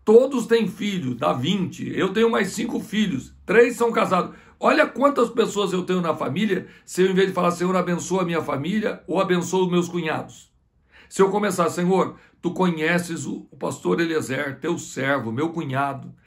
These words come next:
que está à frente daquela grande igreja." Olha como muda. Quando eu colocar o "abençoa" com o nome da pessoa e o que eu quero pra ele.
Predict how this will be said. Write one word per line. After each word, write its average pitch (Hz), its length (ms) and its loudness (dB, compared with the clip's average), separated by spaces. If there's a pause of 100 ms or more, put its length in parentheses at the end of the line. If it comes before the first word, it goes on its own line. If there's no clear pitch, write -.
(220)
que 156 80 -6
está 175 200 0
à 180 40 4
frente 185 380 -4
daquela 175 320 0
grande 165 320 -2
igreja." 147 480 -2
Olha 262 400 0
como 247 260 0
muda. 233 480 2 (680)
Quando 185 180 2
eu 202 100 4
colocar 196 360 -2
o 214 80 4
"abençoa" 208 1040 2 (180)
com 190 200 0
o 185 40 2
nome 262 420 2
da 233 120 2
pessoa 190 480 0
e - 20 0
o 220 100 -4
que 220 120 -2
eu 214 160 0
quero 202 340 -2
pra 170 180 -2
ele. 123 300 -6